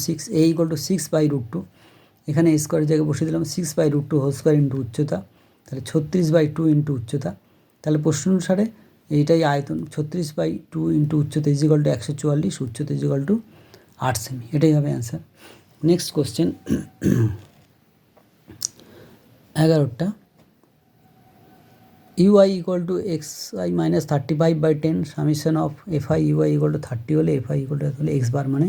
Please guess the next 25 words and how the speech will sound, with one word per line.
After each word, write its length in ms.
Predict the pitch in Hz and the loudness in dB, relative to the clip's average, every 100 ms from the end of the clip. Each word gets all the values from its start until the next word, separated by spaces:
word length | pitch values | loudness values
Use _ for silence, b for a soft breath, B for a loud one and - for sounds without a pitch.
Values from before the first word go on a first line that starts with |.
| 165 | 2
গড় 140 | 139 139 | 0 0
নির্ণয় 240 | 139 127 123 | -2 -2 -4
করতে 220 | 117 - | -8 -10
বলেছে। 260 | 123 98 95 B B B B B B B B - - - - 156 - - _ _ _ _ _ - - _ - - - - 101 - - - - - - - - _ _ _ _ _ _ _ 277 262 | -8 -8 -12 B B B B B B B B -10 -2 0 0 -4 -6 -16 _ _ _ _ _ -20 -20 _ -20 -20 -20 -20 -18 -18 -20 -20 -20 -20 -20 -20 -20 _ _ _ _ _ _ _ -16 -2
তাহলে 200 | 175 170 190 - _ _ _ 165 | 2 4 2 -6 _ _ _ -2
এটা 140 | 156 165 | 0 0
হচ্ছে 180 | 160 - 170 | 0 -4 -2
এক্স 120 | 151 165 | -2 0
বার 120 | 151 | 2
গড় 220 | 147 151 | 4 2
বার 200 | 156 151 | 2 0
করার 160 | 160 151 | 0 -2
ফর্মুলা, 400 | - 147 151 151 - B B B - | 0 2 2 0 -4 B B B -10
অ্যাসিউমড 420 | 160 - 196 175 151 | -6 0 0 0 2
মিন 160 | 156 | 4
বা 120 | 151 147 | 4 2
কল্পিত 460 | 160 156 151 180 | 2 0 0 -2
গড় 220 | 160 156 | 0 0
বার 180 | 143 143 | 0 -2
করার 220 | 147 147 147 | -2 -2 -2
ফর্মুলা, 300 | 135 143 143 151 B B B B _ | -2 0 -2 -6 B B B B _
হুম, 160 | 160 151 | 0 0
a 240 | 151 156 165 156 | 0 2 2 2
plus 240 | 156 147 147 - 151 | 0 0 0 -2 0
h 40 | 151 | 0